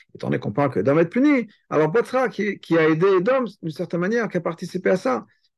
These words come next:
va aussi être puni, mais pas dans le sens inverse. Maintenant, c'est, encore une fois, c'est pas une question insurmontable.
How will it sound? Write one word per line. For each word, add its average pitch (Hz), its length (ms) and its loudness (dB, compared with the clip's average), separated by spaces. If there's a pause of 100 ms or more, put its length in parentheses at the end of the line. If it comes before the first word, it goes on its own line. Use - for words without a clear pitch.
(120)
va 131 140 4
aussi 160 320 6
être 147 220 2
puni, 117 240 -8
mais 110 120 -4
pas 170 140 -2
dans 156 120 0
le 131 40 -4
sens 120 220 -8
inverse. - 500 -6 (600)
Maintenant, 123 340 2
c'est, 120 120 -4
encore 120 200 -4
une 139 60 -4
fois, 196 120 0
c'est 135 140 -4
pas 165 100 0
une 165 60 0
question 135 360 -6
insurmontable. 117 680 -8